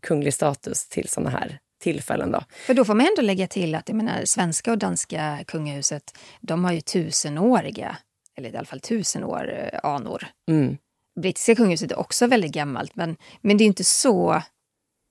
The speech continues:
Speaker 2: det är inte så liksom att, eh, brittiska kungahuset skulle stå över dem i, eh, kunglig rang på det viset.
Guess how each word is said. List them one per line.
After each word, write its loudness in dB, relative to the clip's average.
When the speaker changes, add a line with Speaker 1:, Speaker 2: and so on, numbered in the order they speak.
Speaker 2:
det -2
är 2
inte -2
så 0
liksom -6
att, -12
eh, -4
brittiska -10
kungahuset -6
skulle -4
stå -4
över -6
dem -2
i, -6
eh, -10
kunglig -2
rang -4
på -6
det 0
viset. -8